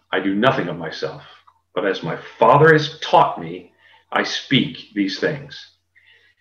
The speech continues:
He that sent me is with me. The Father hath not let me alone, for I do always the things that please him." Amazing, while sharing our nature.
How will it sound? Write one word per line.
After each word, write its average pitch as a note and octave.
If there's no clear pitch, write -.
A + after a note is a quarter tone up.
He C#3+
that A2
sent D3+
me E3
is G2
with C#3+
me. D#3+
The -
Father G2+
hath F2
not G#2+
let C#3
me B2+
alone, A2+
for -
I G2+
do G2+
always D3
the A2+
things F2+
that -
please F#2
him." D2
Amazing, F2
while F2+
sharing G#2
our F#2+
nature. D2